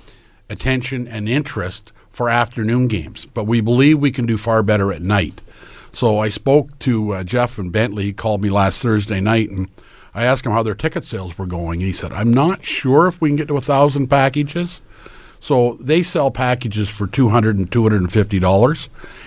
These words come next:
and he thinks they're gonna sell a thousand packages. I mean, that would be absolutely wonderful. But a game in Lacombe, Alberta, and I'm going tomorrow, I'm gonna guess that there's not a lot to do except go to a hockey game.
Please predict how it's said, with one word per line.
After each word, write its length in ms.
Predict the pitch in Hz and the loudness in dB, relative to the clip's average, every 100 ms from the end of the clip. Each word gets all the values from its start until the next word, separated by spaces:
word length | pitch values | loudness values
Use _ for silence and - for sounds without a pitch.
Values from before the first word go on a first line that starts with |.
| - - | -16 -4
and 520 | 104 104 101 104 98 - - | 2 2 4 2 -2 -8 -18
he 160 | - 190 | 0 2
thinks 220 | 233 - | 4 0
they're 80 | 180 | 2
gonna 120 | 151 | 2
sell 220 | 127 147 | 4 2
a 80 | 120 | 2
thousand 420 | - 123 117 101 | 0 2 2 0
packages. 580 | 120 139 151 123 - 104 | -2 -2 -2 -4 -8 -8
I 40 | |
mean, 160 | 110 120 | -4 2
that 180 | 156 175 | 2 2
would 160 | 151 | -2
be 120 | 113 117 | 0 0
absolutely 440 | 113 - 101 98 | 0 -4 -4 -2
wonderful. 500 | 98 131 147 - 73 - - - | 2 4 2 -2 -12 -14 -20 -8
But 80 | 135 | -6
a 60 | |
game 280 | 127 185 147 | 0 0 0
in 180 | 107 123 | 0 -2
Lacombe, 420 | 123 - 170 180 | -2 2 2 4
Alberta, 420 | 147 107 139 135 104 | 2 4 4 4 2
and 80 | 113 | 2
I'm 120 | 131 | 0
going 240 | 123 113 | 2 2
tomorrow, 480 | 98 117 170 87 92 - - - _ _ - | 2 4 4 2 -2 -12 -20 -20 _ _ -4
I'm 220 | 151 226 | -2 0
gonna 180 | 220 127 | -2 -2
guess 460 | 139 160 110 - | 0 -2 -6 -10
that 180 | 123 - | -12 -6
there's 480 | 120 113 101 - - _ - | -2 0 -2 -8 -16 _ -18
not 360 | 117 117 165 190 | -4 2 2 4
a 60 | |
lot 300 | 120 135 151 | 4 4 0
to 100 | 101 | -4
do 240 | 107 160 107 | 2 4 2
except 320 | 110 127 123 | 2 0 2
go 140 | 131 | 0
to 80 | 135 | 2
a 100 | 120 | 2
hockey 340 | 117 156 185 | 2 2 0
game. 320 | 123 92 90 | 0 0 -2